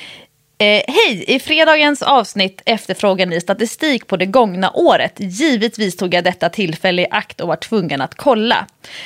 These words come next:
Jag använder Polar Vantage F-, V, jag tror att det kanske är Five, men det, jag ska lämna osagt.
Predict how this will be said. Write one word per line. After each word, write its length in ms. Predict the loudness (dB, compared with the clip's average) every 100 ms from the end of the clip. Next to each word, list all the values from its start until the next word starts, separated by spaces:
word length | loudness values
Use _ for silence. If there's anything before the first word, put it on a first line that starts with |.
| -12
Jag 280 | 0 4 6
använder 600 | 6 4 2 2 4 2 0
Polar 520 | -2 2 4 6 6 4
Vantage 680 | 4 4 4 0 -2 -4 -12
F-, 640 | -16 -16 -14 -14 -14 -14 -12
V, 220 | -4 -2 -2 0 0 0
jag 100 | 0
tror 120 | -2
att 100 | -4
det 60 |
kanske 260 | -6 -4 -4
är 60 | -6
Five, 440 | 0 0 0 -2
men 140 | -4
det, 340 | -2 -2 -6 -8 -8 -4 2
jag 320 | 4 4 2
ska 160 | -2 -4
lämna 240 | -2 -4
osagt. 480 | -4 -2 -2 -2